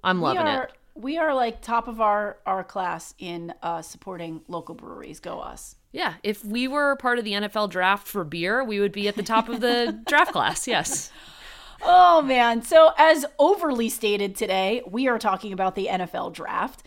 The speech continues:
Speaker 2: Um, I, before we get into it, I just thought, like, something that was really interesting to me is we, we talk about this all the time on the show.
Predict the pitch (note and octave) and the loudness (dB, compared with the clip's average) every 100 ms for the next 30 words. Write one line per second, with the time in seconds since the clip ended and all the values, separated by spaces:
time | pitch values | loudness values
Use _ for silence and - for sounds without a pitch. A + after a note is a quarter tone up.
0 | _ - _ A#3 A#3 A3+ - C4+ C#4 - | _ -20 _ 2 2 0 2 4 4 2
1 | D4+ C#4+ G#4+ B4+ A#4+ F#4 E4+ D#4 D4+ C4 | -6 -2 2 2 2 0 -2 0 2 2
2 | C#4 - D4+ D4 - B3+ B3 C4+ B3+ A3+ | 0 0 0 0 -2 -4 -2 -2 -2 -4
3 | G3 A3+ A3 G#3+ A3+ A3+ G#3+ G#3 F#3+ G3+ | -4 -4 -4 -4 -6 -6 -8 -8 -6 -6
4 | G3+ A#3 C4 G#3 F#3+ F#3+ - - - - | -2 0 0 -2 -6 -8 -14 -20 -16 0
5 | A3+ A3 G#3 G3+ _ _ _ - A3 C#4 | 2 2 -2 -8 _ _ _ -10 -2 2
6 | C#4+ B3 C#4+ E4 C#4+ C#4+ - B3 A#3 G#3+ | 2 0 0 0 0 -2 0 -2 0 -6
7 | G3 - F#3+ | -8 -10 -12